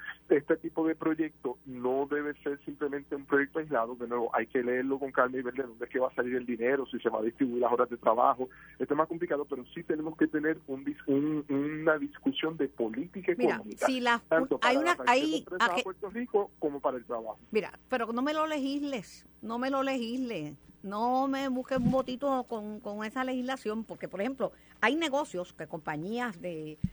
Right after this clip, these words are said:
Speaker 2: de publicidad y de relaciones públicas que han diseñado jornadas reducidas y le ha ido bien en la empresa privada, y les ha ido bien y productivo y chijichija,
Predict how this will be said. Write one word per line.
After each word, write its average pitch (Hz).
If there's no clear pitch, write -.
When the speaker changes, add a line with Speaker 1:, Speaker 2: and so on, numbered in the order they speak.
Speaker 2:
de 190
publicidad 185
y 170
de 180
relaciones 175
públicas 240
que 220
han 220
diseñado 277
jornadas 214
reducidas 277
y 220
le 165
ha 156
ido 196
bien 156
en 165
la 185
empresa 180
privada, 247
y 220
les 190
ha 208
ido 247
bien 311
y 220
productivo 285
y 214
chijichija, 185